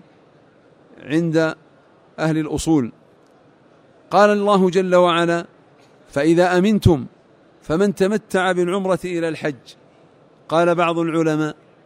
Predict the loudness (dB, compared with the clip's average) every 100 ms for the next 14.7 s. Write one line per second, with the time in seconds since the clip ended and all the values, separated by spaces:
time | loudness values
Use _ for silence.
0 | _ _ _ _ _ -4 -2 0 -4 -4
1 | -2 2 2 2 0 -4 -10 _ _ _
2 | _ _ _ _ _ -8 -4 -4 -2 -6
3 | -8 -16 _ _ _ _ _ _ -8 -4
4 | -4 -4 -4 -6 -10 -8 -2 0 0 -4
5 | -12 _ _ _ _ _ _ _ _ _
6 | _ -10 -8 -6 -4 -2 -2 -4 -6 0
7 | 0 0 -2 -2 -2 0 0 0 -4 -6
8 | -10 -16 _ _ _ _ _ _ _ -4
9 | -2 -2 -2 -2 -2 -2 2 2 2 0
10 | -4 -10 _ -6 -4 -2 -2 -2 -4 -4
11 | -4 -4 -4 -4 -2 -2 -2 -6 _ _
12 | _ _ _ _ _ _ _ -4 0 2
13 | 2 2 0 -2 -8 _ _ _ _ _
14 | _ 0 0 0 0 -2 -2